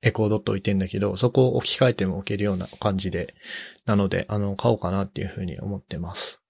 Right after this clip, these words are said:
で、うん。あの、まあ、今、あの、リビングとキッチンに一台ずつエコードット置いてるんだけど、これ二つ買っ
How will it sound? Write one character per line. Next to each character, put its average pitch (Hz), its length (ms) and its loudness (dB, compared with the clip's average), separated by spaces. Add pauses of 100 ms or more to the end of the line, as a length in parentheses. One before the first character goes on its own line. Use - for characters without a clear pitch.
(160)
で、 120 300 2 (240)
う 127 100 2
ん。 107 360 0 (1500)
あ 117 120 8
の、 107 400 6
ま 123 140 6
あ、 - 20 10
今、 120 220 8
あ 98 100 4
の、 90 280 0 (920)
リ 120 120 8
ビ 107 100 6
ン 101 60 6
グ 98 80 4
と 113 260 2 (220)
キ 120 120 8
ッ - 100 -4
チ 110 160 2
ン 92 220 -2
に 113 220 0
一 98 180 2
台 110 180 6
ず 110 100 6
つ 107 140 0
エ 98 80 2
コ 107 160 2
ー 104 40 2
ド 107 80 4
ッ 104 40 2
ト - 160 0
置 101 80 2
い - 20 -6
て 107 140 0
る 104 120 -2
ん 98 40 -2
だ 98 100 -8
け 120 120 0
ど、 131 340 6
こ 113 100 0
れ 107 100 4
二 117 320 4
つ 117 180 2
買 113 180 2
っ - 40 -14